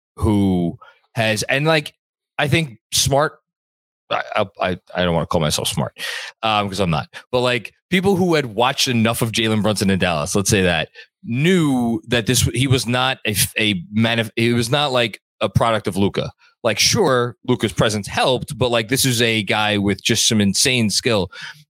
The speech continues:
And after the contract was signed, uh, you know, a lot of people, including myself, were like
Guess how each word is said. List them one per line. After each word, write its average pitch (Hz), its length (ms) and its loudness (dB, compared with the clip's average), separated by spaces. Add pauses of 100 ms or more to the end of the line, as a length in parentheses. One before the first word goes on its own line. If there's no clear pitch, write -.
(100)
And 117 540 2
after 123 220 -2
the 113 80 -2
contract 117 460 0
was 104 120 -2
signed, 101 580 2
uh, 98 40 0
you 104 140 4
know, 101 120 2
a 98 40 2
lot 104 160 2
of 95 60 -6
people, 101 260 0
including 110 260 0
myself, 156 360 2
were 139 80 0
like 120 200 0